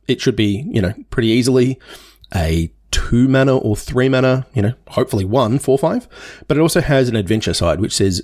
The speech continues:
uh, Stoke Genius, uh, and it says, "Discard your card, it's a sorcery, then draw two cards." So this is amazing. Uh, you know, you just get to kind of dump a bunch of lands, or perhaps, like, a, a removal spell or counter spell,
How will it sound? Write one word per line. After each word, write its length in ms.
uh, 240
Stoke 460
Genius, 460
uh, 220
and 100
it 140
says, 240
"Discard 380
your 80
card, 240
it's 100
a 60
sorcery, 500
then 240
draw 400
two 240
cards." 420
So 240
this 180
is 80
amazing. 400
Uh, 360
you 80
know, 80
you 120
just 180
get 160
to 160
kind 260
of 100
dump 180
a 40
bunch 200
of 80
lands, 400
or 240
perhaps, 420
like, 200
a, 160
a 60
removal 400
spell 240
or 80
counter 260
spell, 160